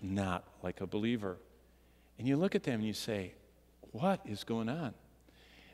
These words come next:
Very likely they have been snared to do the will of Satan. Well, as believers,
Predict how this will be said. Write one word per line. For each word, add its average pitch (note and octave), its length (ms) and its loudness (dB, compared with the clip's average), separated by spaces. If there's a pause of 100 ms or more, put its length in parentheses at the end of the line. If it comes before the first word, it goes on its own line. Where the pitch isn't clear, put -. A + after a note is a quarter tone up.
Very C3 340 6
likely D#3+ 540 6
they A2+ 160 -2
have G#2+ 140 0
been G#2 220 0
snared A2 960 -2 (680)
to B2 80 2
do G#2+ 260 4
the G2 320 2 (600)
will B2 320 4 (680)
of F#2+ 280 0 (220)
Satan. F#2+ 560 -2 (260)
Well, B2+ 220 8 (920)
as C3 180 6
believers, B2 680 6